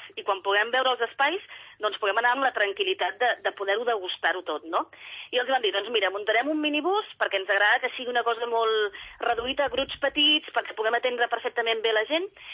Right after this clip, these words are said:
I aquesta ruta l'hem muntada el dinou d'abril, d'acord? I inclou, és una visita que surt des de Barcelona,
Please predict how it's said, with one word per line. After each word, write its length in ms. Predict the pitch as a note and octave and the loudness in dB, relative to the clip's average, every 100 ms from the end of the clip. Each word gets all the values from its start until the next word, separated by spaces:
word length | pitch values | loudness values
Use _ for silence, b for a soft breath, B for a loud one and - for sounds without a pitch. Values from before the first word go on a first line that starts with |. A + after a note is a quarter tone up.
| B - | B -4
I 80 | |
aquesta 260 | B3 D4+ F4 | -2 0 2
ruta 240 | F#4+ F#4+ | 2 2
l'hem 160 | B3+ C4 | 0 0
muntada 600 | C#4 D4+ D#4+ D#4+ G#3 - | -2 0 0 2 2 2
el 160 | F3+ F3 | 0 2
dinou 300 | F3+ A3+ D4 | 0 0 2
d'abril, 340 | D#4 E4+ F4 F#4+ _ b b _ | 2 2 0 -2 _ b b _
d'acord? 360 | B3 C4+ D#4 D#4 - | -2 2 0 0 -8
I 120 | C4+ | -8
inclou, 520 | C4+ C4 D4 D4+ F4+ B B B - | -6 -2 2 2 0 B B B -8
és 100 | G#3 | -4
una 100 | B3 | -2
visita 200 | C4 - | -2 -4
que 80 | - | -6
surt 200 | - G#3+ | -6 -4
des 100 | G3 | -2
de 80 | F3+ | -2
Barcelona, 640 | F3 - G#3+ D#4 D#4 | -2 0 0 2 2